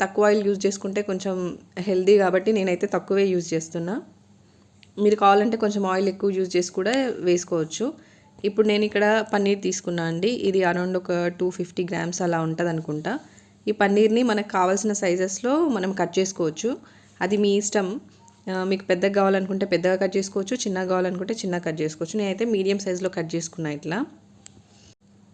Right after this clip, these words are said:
ఇప్పుడు వీటిని మనం అన్నిటిని ఒక బౌల్లోకి తీసుకుందాం. తర్వాత వీటిని మనం ఫ్రై చేసుకోవాలన్నమాట. ఫ్రై చేసుకుంటే కొంచెం టేస్ట్ చాలా బాగుంటాయి. డైరెక్ట్ వేసినా వేసుకోవచ్చు, కానీ ఫ్రై చేసుకుంటే చాలా బాగుంటాయి. దీనికోసం ఒక ప్యాన్ పెట్టుకొని దాంట్లో మనం బటర్ వేసుకోవాలి.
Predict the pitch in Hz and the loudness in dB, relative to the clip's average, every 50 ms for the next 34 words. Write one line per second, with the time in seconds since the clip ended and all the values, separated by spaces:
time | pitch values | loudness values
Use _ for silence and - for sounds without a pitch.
0 | _ _ - 220 214 226 226 220 220 220 214 220 214 208 208 196 190 190 190 190 | _ _ -2 0 4 4 4 6 6 4 4 4 2 2 2 2 2 0 0 0
1 | 202 202 220 226 214 - 190 180 180 180 180 180 190 185 180 175 180 175 - - | 0 0 0 0 0 0 0 2 4 4 4 4 4 2 0 -2 -2 -2 -4 -6
2 | 151 147 156 160 214 269 - - - - _ _ _ - - _ _ - - - | -4 -4 -4 -4 -4 -6 -8 -10 -16 -20 _ _ _ -20 -20 _ _ -20 -20 -20
3 | - - _ - 214 208 208 214 226 226 226 214 - 208 202 202 196 202 220 220 | -20 -10 _ -2 0 2 2 2 4 4 4 4 2 2 0 0 0 0 0 2
4 | 208 180 175 180 190 196 196 196 - 185 170 160 156 156 156 156 156 160 151 - | 4 4 4 6 6 4 2 2 0 0 0 0 0 -2 -2 -2 -2 -4 -2 0
5 | 208 180 180 190 190 196 196 - 202 202 233 233 208 196 208 185 185 190 185 180 | 0 0 2 2 0 -2 -4 -6 -6 -6 -4 -4 -4 -4 -4 -4 -2 0 0 0
6 | 180 - - 202 - 202 175 170 165 170 - - - 180 180 180 180 180 175 180 | 0 0 -2 -4 -2 -2 -2 -2 -2 -4 -4 -6 -8 -6 0 2 2 4 4 2
7 | 220 - 175 160 165 226 339 - - - - _ - _ _ - - - 196 190 | 0 -2 -2 -4 -4 -4 -6 -10 -14 -20 -20 _ -20 _ _ -20 -8 -2 0 2
8 | 190 190 190 190 226 220 214 220 240 233 214 208 208 - 190 185 - - - 262 | 2 2 2 4 6 6 6 4 2 -2 -2 -2 -2 -2 -4 -4 -4 -4 -4 -4
9 | 254 - 226 202 202 202 208 - 208 240 247 240 208 190 190 180 165 160 165 160 | -2 -2 0 0 0 0 -2 -2 -6 -4 -2 -2 -2 0 0 0 -2 -2 -2 -2
10 | 165 165 170 185 214 214 208 214 214 - 240 233 233 220 - 190 190 185 196 196 | -4 -4 -2 0 0 0 2 0 -2 -2 -4 -6 -6 -6 -8 -8 -8 -6 -2 0
11 | 180 180 185 196 190 180 180 - - 190 208 247 233 220 202 196 208 214 202 196 | 0 0 0 0 -2 -4 -4 -6 -6 -4 -2 -2 -2 -2 -2 -2 0 -2 -2 -2
12 | 202 202 190 185 175 - 196 185 175 180 - - - 156 156 165 196 254 330 | -2 -2 -2 -2 -2 0 0 0 0 -2 -2 -6 -4 -4 -2 -2 -2 -4 -6